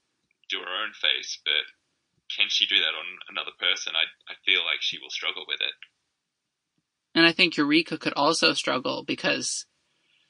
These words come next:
Speaker 2: you know, having seen the peop-, you know, the preview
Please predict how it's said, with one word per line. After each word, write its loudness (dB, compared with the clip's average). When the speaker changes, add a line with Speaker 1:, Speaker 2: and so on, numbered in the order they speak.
Speaker 2:
you 10
know, 10
having 4
seen 4
the -2
peop-, 0
you 4
know, 6
the -2
preview 2